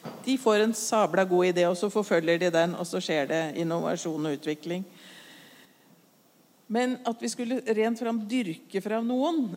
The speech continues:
<laughs> som skulle gjøre det, i stedet for at det skjer mer naturlig og i et samspill med oss andre, og at utvikling heller skjer ganske likelig fordelt,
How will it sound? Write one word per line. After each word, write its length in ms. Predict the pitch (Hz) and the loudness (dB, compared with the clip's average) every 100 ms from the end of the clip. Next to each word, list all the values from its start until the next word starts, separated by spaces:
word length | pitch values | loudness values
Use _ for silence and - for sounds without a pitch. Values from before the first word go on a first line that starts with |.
| 214 - | -8 -8
<laughs> 400 | - 151 175 - | -8 -8 -8 -6
som 240 | 220 208 208 | -4 -4 -4
skulle 440 | - 214 196 208 233 185 - _ _ _ _ _ _ _ _ - - - | -4 -4 0 -2 -2 -8 -16 _ _ _ _ _ _ _ _ -20 -20 -10
gjøre 460 | 202 226 185 185 214 | 0 2 4 2 0
det, 140 | 247 339 240 - _ _ - - - - - - - | 0 0 -6 -12 _ _ -20 -20 -20 -20 -20 -20 -4
i 60 | 214 | -4
stedet 400 | - 190 175 180 | 0 4 4 2
for 220 | - 202 202 | 0 2 2
at 140 | 202 | 0
det 100 | 196 - | 0 2
skjer 240 | 202 196 | 0 0
mer 160 | 185 180 | 0 2
naturlig 720 | 202 214 214 202 269 269 214 - | 0 0 -2 0 2 2 -2 -8
og 160 | 208 185 | -4 -2
i 60 | 196 | -2
et 80 | 196 | -2
samspill 560 | 233 190 131 - 202 | 0 0 -2 -4 -2
med 240 | 190 180 185 - | 0 0 0 0
oss 120 | 214 | 0
andre, 460 | 214 160 190 247 240 - | 0 0 0 0 -2 -2
og 160 | 185 180 190 | 0 2 0
at 260 | 190 - - - _ - - - - _ - | -2 -10 -14 -16 _ -20 -20 -20 -20 _ 0
utvikling 720 | 190 175 185 185 202 202 202 190 | 0 2 -2 0 -2 0 0 0
heller 320 | 170 180 196 | 0 2 0
skjer 380 | - 202 208 196 196 | 0 2 0 -4 0
ganske 380 | 196 175 - 208 | 2 2 0 0
likelig 380 | 190 160 180 175 | 0 0 -2 -2
fordelt, 640 | 202 196 269 285 - - | -2 2 2 2 -4 -16